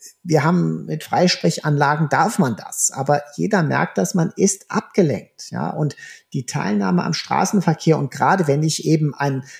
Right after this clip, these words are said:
motorisiertes Fahrzeug fahre, die erfordert höchste Aufmerksamkeit und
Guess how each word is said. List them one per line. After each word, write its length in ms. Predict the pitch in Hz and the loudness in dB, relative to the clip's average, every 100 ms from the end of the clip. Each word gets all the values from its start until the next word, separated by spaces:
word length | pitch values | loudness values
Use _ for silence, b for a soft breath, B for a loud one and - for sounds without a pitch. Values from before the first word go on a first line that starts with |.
| B | B
motorisiertes 1040 | 143 226 233 160 139 135 131 123 - - | 4 6 6 6 6 4 2 -2 -4 -10
Fahrzeug 580 | - - 131 127 127 107 | -6 0 2 2 2 0
fahre, 320 | - 120 117 113 | -2 -4 -2 -4
die 220 | 147 - | -6 -4
erfordert 800 | - 139 - 139 170 185 185 - | -2 -2 2 4 6 4 2 -4
höchste 440 | - 156 - - - | 0 2 2 0 2
Aufmerksamkeit 1000 | 262 - 139 107 110 107 - 98 90 - | 0 2 2 2 -4 -8 -4 -4 -4 -6
und 180 | 127 | -8